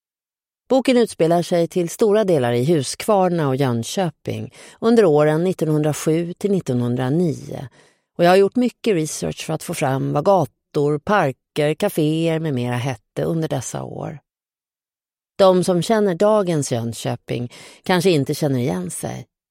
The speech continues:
Gator och parker har bytt namn, försvunnit eller uppstått. Rådhusparken hette till exempel Skolparken. Rådhuset var Jönköpings allmänna högre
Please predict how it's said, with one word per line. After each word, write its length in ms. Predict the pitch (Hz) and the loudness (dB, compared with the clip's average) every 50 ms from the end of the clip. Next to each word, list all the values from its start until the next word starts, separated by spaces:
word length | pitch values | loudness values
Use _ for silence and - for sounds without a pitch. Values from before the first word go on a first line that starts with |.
| _ _ _ _ _ _ - | _ _ _ _ _ _ 2
Gator 540 | 175 170 156 139 123 - _ - - 160 151 | 4 4 4 4 2 -2 _ -2 0 2 2
och 200 | 143 135 131 - | 4 2 0 0
parker 540 | - 202 196 160 135 131 _ - - 233 190 | 2 2 2 2 0 -2 _ -2 0 2 2
har 100 | 151 139 | 2 2
bytt 220 | 135 127 - - | 0 -2 -4 -2
namn, 520 | 185 185 190 180 139 120 123 120 120 120 - - - - - - - _ _ | -4 -4 -2 -2 -2 -4 -4 -4 -6 -6 -8 -10 -16 -20 -20 -20 -20 _ _
försvunnit 720 | - 226 208 - 196 208 220 226 220 190 151 139 - - | -2 -2 2 4 4 4 6 4 4 2 2 0 0 0
eller 280 | 143 139 135 131 131 - | -2 0 2 2 0 2
uppstått. 580 | - - 220 - - - - - - - - - _ _ _ - - - - _ _ _ _ _ _ _ _ _ _ _ _ _ _ _ _ _ _ _ _ _ _ _ _ - | 2 0 -2 -2 -4 -10 -10 -10 -10 -12 -14 -16 _ _ _ -18 -18 -18 -18 _ _ _ _ _ _ _ _ _ _ _ _ _ _ _ _ _ _ _ _ _ _ _ _ 2
Rådhusparken 840 | 240 269 240 190 180 196 190 - - 285 285 247 - - - 123 127 | 6 6 6 6 4 2 0 0 -2 -2 -2 -2 -2 -4 -4 -4 -2
hette 220 | 127 117 110 - | -4 -6 -8 -8
till 160 | - - 117 | -10 -8 -8
exempel 600 | 113 - - - 113 110 110 - - - 117 113 113 | -8 -8 -6 -6 -6 -6 -6 -10 -6 -6 -6 -6 -4
Skolparken. 1160 | - - - 240 214 151 120 110 120 - - - 113 208 180 _ _ - - 117 - 151 147 _ _ _ _ _ _ _ _ _ _ _ _ _ - - | -8 -4 0 0 0 0 0 -4 -6 -6 -6 -6 -6 -6 -6 _ _ -14 -14 -12 -12 -16 -20 _ _ _ _ _ _ _ _ _ _ _ _ _ 0 4
Rådhuset 760 | 208 202 175 151 139 156 180 196 202 - - - 208 190 - | 6 6 6 6 4 4 4 4 2 0 0 -2 -2 -2 -2
var 300 | 165 165 170 175 170 170 | 0 2 4 4 4 4
Jönköpings 880 | 175 170 190 185 160 135 127 123 - - 165 156 151 - 175 175 165 - | 2 4 4 4 4 2 0 -4 -2 0 0 0 0 0 -2 -4 -2 -4
allmänna 680 | 170 165 165 139 127 127 135 139 143 147 147 147 147 147 | -2 -2 0 0 0 0 0 0 0 0 0 0 0 0
högre 580 | 143 156 160 160 165 160 151 165 165 165 160 | 0 2 2 2 0 0 -2 -2 0 -2 -2